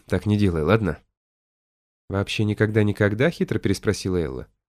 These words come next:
«Нет, нет, что ты!» в деланном ужасе закричал я. «Только до конца разговора». Внезапно Элла поднялась с моих колен и села напротив.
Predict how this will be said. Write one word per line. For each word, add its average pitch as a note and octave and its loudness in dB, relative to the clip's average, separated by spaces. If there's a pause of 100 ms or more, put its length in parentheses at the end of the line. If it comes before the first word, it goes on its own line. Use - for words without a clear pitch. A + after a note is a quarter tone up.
(580)
«Нет, G2 4
нет, F2+ 0
что C3+ 0
ты!» G#2+ 0
в F2+ -2
деланном G2 2
ужасе F#2 -2
закричал F#2 0
я. E2 -2 (480)
«Только G#2+ 6
до G#2 6
конца A2+ 4
разговора». A2+ 2 (1120)
Внезапно C#3+ 2
Элла A#2 6
поднялась A2 4
с - -8
моих G#2 0
колен B2 0 (160)
и A#2 -6
села G2 0
напротив. F2+ -4